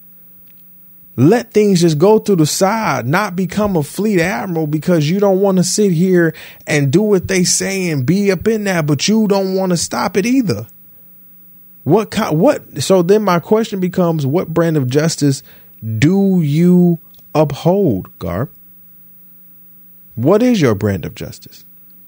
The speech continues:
And I would love for Oda to answer me that. What is his brand of justice if you can look over slaughtering people just to go to Dro-, just to get to Roger?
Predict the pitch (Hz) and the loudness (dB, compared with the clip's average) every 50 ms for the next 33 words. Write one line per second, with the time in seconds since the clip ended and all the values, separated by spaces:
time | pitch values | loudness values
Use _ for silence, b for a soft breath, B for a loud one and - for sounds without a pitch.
0 | - - - - - - - - - - - 104 131 165 196 185 180 180 202 208 | -20 -20 -20 -20 -20 -20 -20 -20 -20 -12 -8 -4 -4 -2 -2 -2 -2 0 0 0
1 | 208 190 - 180 147 175 185 180 175 170 160 156 180 202 220 233 214 - 117 104 | 0 0 -2 -2 0 2 2 2 2 2 2 0 -2 -2 -4 -6 -4 -6 -6 -4
2 | 92 - - - - 95 110 135 170 202 208 - - 185 208 208 185 - 190 180 | -6 -6 -8 -8 -10 -6 -4 0 0 0 0 0 -2 -2 0 0 0 2 2 2
3 | 156 143 135 160 160 170 165 156 143 127 127 135 120 180 - - 139 127 123 - | 2 2 0 -2 -2 -2 -2 -4 -4 -4 -2 -2 -2 -2 -2 -4 -4 -4 -6 -8
4 | - - 175 180 180 180 - - - - - 147 170 202 226 233 226 - - - | -6 -2 0 0 0 -2 -6 -18 -16 -8 -4 0 0 2 2 2 0 0 -2 -2
5 | 196 190 170 160 151 156 170 190 208 202 - - - - - - _ _ _ - | 0 0 2 2 2 2 2 2 2 2 0 -4 -20 -20 -20 -20 _ _ _ -2
6 | 151 160 190 196 190 165 156 160 156 151 147 - - - 156 160 170 175 190 185 | 2 4 4 4 4 2 0 -2 -2 -2 -2 -4 -6 -4 -2 0 0 2 2 2
7 | 185 180 175 160 147 - 180 180 160 - 147 147 135 123 135 165 170 - - 156 | 2 0 0 -2 -2 0 0 0 0 0 0 0 0 0 0 0 0 0 -2 -2
8 | 143 139 143 147 147 143 135 139 - 147 139 - - 135 131 123 117 131 185 214 | 0 2 2 2 2 0 -2 -2 -2 -2 -2 -2 -4 -4 -4 -2 0 2 2 2
9 | 208 - - 180 170 160 175 170 - 175 165 170 180 190 180 131 120 - - | 2 0 -2 -4 -2 0 0 0 0 0 0 0 -2 -2 -2 -4 -4 -6 -10